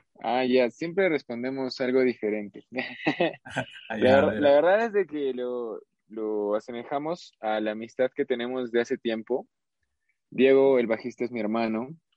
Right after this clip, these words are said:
Speaker 1: y pues lo conozco toda su vida. Mamachi, la baterista, la conozco hace como doce años.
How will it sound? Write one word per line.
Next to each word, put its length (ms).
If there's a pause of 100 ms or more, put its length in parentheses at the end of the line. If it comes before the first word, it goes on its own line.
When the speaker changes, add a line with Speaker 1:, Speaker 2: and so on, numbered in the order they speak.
(760)
Speaker 1:
y 340
pues 160
lo 60
conozco 280
toda 180
su 160
vida. 600
Mamachi, 720
la 80
baterista, 500
la 140
conozco 720
hace 320
como 220
doce 420
años. 280